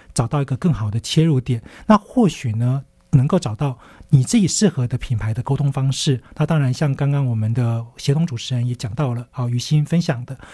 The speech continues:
运用网红，它确实也是一种做法，但是什么样的网红它可以帮助品牌带来价值，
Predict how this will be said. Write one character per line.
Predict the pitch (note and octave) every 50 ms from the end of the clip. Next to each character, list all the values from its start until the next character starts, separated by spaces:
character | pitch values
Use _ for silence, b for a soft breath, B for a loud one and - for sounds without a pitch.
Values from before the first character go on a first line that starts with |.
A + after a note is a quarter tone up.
| B B B B
运 | B C4
用 | C#4 C4 G#3+
网 | E3+ C3 A2
红， | A#2 A2 A2+ A#2 A2+ A#2+
它 | - F#3
确 | - - - G3+
实 | D#3+ - - C3
也 | A#2 A2
是 | - -
一 | D3 C3
种 | - A2 A2+
做 | - - - C3+
法， | A#2+ - B2+ A2+ - b b b
但 | b B3 A#3+
是 | - G3+ D3+ - _ _ -
什 | - - D3+ B2
么 | C3+
样 | F#3 A3+ G#3+ F3
的 | C#3 B2+
网 | A#2 A2 G#2 G#2
红 | - - A#2+ A#2 A#2+ B2+
它 | - - D#3 - -
可 | - - - - C#3+
以 | F3 F3 B2 A#2 - - -
帮 | - E3 D#3+
助 | D#3+ - D#3
品 | - - G#2+
牌 | F#2+ G#2 G#2 G#2
带 | - C#3+
来 | B2 A2 G#2
价 | - - E3 B2 A2
值， | G#2 - - A#2+ A#2